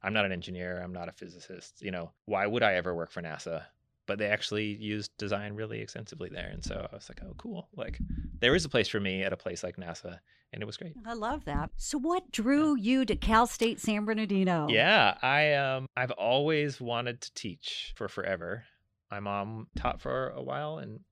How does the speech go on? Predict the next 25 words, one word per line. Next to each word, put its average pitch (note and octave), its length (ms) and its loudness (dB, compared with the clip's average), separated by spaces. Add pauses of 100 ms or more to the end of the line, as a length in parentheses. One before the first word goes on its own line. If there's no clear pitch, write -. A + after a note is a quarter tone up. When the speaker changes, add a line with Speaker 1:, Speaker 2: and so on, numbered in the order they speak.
Speaker 1:
middle D#3 180 -8
school, F#3 500 -10 (220)
in G#2+ 80 -10
elementary A#2+ 360 -2
school. C3 500 -4 (680)
My A#2+ 140 6
dad A#2 540 4
is A2+ 360 0
a F#2 300 0 (140)
accountant - 720 -8 (160)
for A#2+ 100 -8
the, A2+ 100 -10 (120)
was A2+ 160 0
an G#2+ 80 0
accountant C3+ 280 -4
for A#2+ 60 -4
the A2+ 60 0
government, A#2+ 240 2
but G#2 100 2
he A2+ 80 2
also G#2+ 320 2
taught - 420 -4
statistics - 540 -12
classes, D#3 580 -12
like, - 220 -10